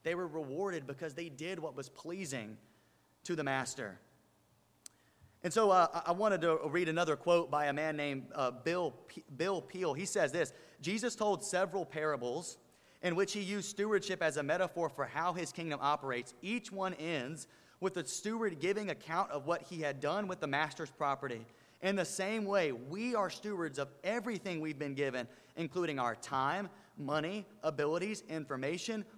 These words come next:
wisdom, relationships, and authority. And we will all give account to the rightful owner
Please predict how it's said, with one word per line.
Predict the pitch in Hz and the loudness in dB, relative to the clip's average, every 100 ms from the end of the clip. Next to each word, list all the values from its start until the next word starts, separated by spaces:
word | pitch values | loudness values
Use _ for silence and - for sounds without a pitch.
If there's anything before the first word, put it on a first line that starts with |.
| - | -2
wisdom, | 147 170 165 220 202 | 0 2 0 -2 -2
relationships, | 131 131 170 - 208 214 208 - | -4 0 0 -2 -4 -4 -4 -4
and | 160 220 | -2 0
authority. | 214 - 202 214 147 117 - - - | 0 -2 0 2 2 -2 -6 -20 -4
And | 170 143 | -2 -2
we | 147 220 | -2 -4
will | 226 202 202 | 0 0 2
all | 160 180 214 214 | 2 4 4 2
give | 156 202 175 | 0 0 0
account | - 165 151 110 - - - - | -2 2 2 2 -4 -18 -20 -6
to | 180 | 0
the | 139 | 0
rightful | 127 165 240 - 226 226 | 4 6 4 2 -2 2
owner | 190 240 202 113 | 6 6 4 0